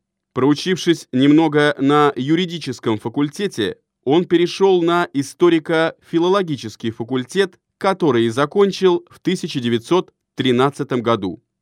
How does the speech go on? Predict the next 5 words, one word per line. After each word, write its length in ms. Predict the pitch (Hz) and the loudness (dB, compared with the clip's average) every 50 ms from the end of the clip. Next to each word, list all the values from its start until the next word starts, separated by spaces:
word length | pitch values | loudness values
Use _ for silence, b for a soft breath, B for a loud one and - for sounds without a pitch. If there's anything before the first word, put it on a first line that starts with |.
| _ _ _ _ | _ _ _ _
В 160 | - - - - | -20 -20 -10 -2
тысяча 420 | - 165 175 - 160 147 - 147 | 0 0 0 0 -4 -8 -6 -4
девятьсот 540 | 127 131 135 143 139 - 156 147 139 - - - | -2 -2 -2 -2 -2 2 2 2 2 2 -2 -10
двенадцатом 680 | 120 123 123 143 143 139 131 120 - 117 - 127 120 | -4 -2 2 4 4 4 4 2 -2 -4 -4 -4 -2
году 420 | 110 123 127 131 165 196 208 190 | 0 0 0 2 0 0 -2 -4